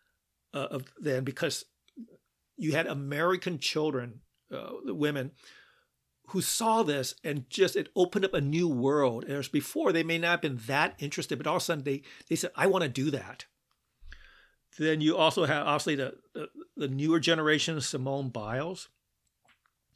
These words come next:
And the U S, the U S women took it to such a level, and it would, became so engrossed. It, it, the viewing was,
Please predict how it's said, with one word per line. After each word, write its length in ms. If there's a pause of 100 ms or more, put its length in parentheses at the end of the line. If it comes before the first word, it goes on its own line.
(1300)
And 380
the 100
U 340
S, 200 (1160)
the 140
U 120
S 120
women 260
took 160
it 140 (480)
to 100
such 260
a 80
level, 640
and 140
it 60
would, 180
became 440
so 720 (500)
engrossed. 600
It, 200
it, 520
the 100
viewing 440
was, 220